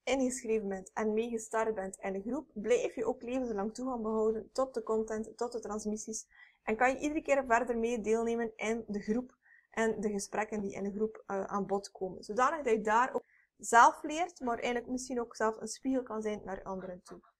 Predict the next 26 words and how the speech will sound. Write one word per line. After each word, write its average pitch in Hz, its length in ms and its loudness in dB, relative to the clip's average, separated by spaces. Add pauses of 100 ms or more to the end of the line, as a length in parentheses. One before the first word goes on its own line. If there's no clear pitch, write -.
(1300)
Dus - 380 2 (100)
vertrouw 285 500 6
dat 311 140 4
alles 302 420 6
wat 247 180 -2
er 254 100 0
op 226 140 -2
je 220 140 -6 (340)
pad 285 420 6 (520)
komt, 294 680 4 (420)
er 233 280 4
ook 330 320 6 (140)
ervoor 220 320 2
zorgt 214 500 6
dat 233 100 2
je - 80 -2
eigenlijk 285 400 0 (1080)
jou 240 260 4
weer 226 200 6
brengt 240 360 4
naar 214 120 2
waar 214 200 2
je 208 80 0
hoort 214 300 6
te 202 100 -12
zijn. 196 400 -12